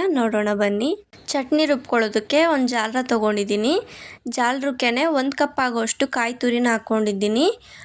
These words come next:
ಇದ್ರ ಜೊತೆಗೇನೆ ಸ್ವಲ್ಪ ಕೊತ್ತಂಬರಿ ಸೊಪ್ಪನ್ನ ಹಾಕ್ಕೊತಾ ಇದ್ದೀನಿ. ಒಂದು ಅರ್ಧ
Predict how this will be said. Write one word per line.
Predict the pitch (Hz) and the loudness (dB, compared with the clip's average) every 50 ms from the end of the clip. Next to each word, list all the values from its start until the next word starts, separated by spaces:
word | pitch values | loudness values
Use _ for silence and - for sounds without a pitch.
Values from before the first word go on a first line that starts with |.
| - _ _ | -20 _ _
ಇದ್ರ | 254 254 247 262 | -10 -8 -6 -4
ಜೊತೆಗೇನೆ | 240 226 254 240 247 262 269 262 247 247 233 233 277 359 494 539 - - | -2 0 0 0 2 2 2 4 4 2 2 2 0 0 -2 -4 -4 -6
ಸ್ವಲ್ಪ | - - - 269 254 285 277 - 294 | -6 0 2 2 2 2 0 -2 -2
ಕೊತ್ತಂಬರಿ | 294 - 247 247 254 247 247 247 | 0 0 0 0 2 2 2 2
ಸೊಪ್ಪನ್ನ | 247 254 226 - 240 233 233 | 0 -2 -2 0 0 0 0
ಹಾಕ್ಕೊತಾ | 220 - - 220 214 202 208 220 | 0 -2 -2 -2 -2 0 0 0
ಇದ್ದೀನಿ. | 220 208 202 220 247 311 | 2 2 2 2 2 2
ಒಂದು | 330 311 269 240 233 | 4 4 2 2 2
ಅರ್ಧ | 220 220 214 | 0 0 0